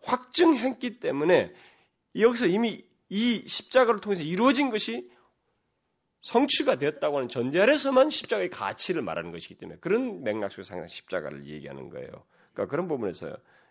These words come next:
여러분들도 또 남들처럼 그 맹꽁이같이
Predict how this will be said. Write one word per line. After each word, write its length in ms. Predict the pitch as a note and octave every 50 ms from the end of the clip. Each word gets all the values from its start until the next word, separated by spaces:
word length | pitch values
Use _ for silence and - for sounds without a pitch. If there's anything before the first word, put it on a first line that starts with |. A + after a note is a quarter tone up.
| _ _
여러분들도 460 | G2+ G2 F#2+ F#2+ F2+ F2 E2 F2 E2
또 240 | - - E2+ E2 - - B2 _ _ _ _ _ _ _ _ _ _ _ _ _ _ _ _ _ _ _
남들처럼 580 | - D#2 E2 E2+ F2+ E2+ - - F#2 - D2+
그 60 | E2
맹꽁이같이 840 | E2+ D#2+ E2 F2+ F2 - F#2 G2 - - F#2+ - - - - F2+ F2+